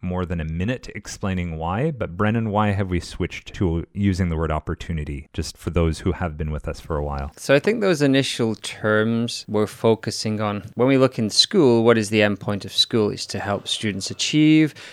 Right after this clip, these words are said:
Speaker 2: it's to help students advance and make progress. But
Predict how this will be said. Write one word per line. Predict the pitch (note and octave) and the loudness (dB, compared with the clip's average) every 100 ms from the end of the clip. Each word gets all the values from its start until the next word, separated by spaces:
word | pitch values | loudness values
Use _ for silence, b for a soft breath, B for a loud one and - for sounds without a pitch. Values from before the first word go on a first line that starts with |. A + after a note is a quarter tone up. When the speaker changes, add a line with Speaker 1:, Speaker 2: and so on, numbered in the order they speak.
| B - | B -12
Speaker 2:
it's | - - | -10 -8
to | |
help | F#2+ G2+ F#2+ - | -6 -4 -6 -8
students | - - A2 G2+ G2+ - - | -8 -4 -2 -2 -4 -6 -6
advance | G2+ F#2 G#2+ G#2+ G2+ - | -6 -2 0 0 -2 -6
and | A2 G2 | -6 -4
make | F#2 - | -6 -4
progress. | - C#3+ C3 A2 F#2+ - - | 4 4 4 0 -4 -10 -8
But | - A2 | -2 -2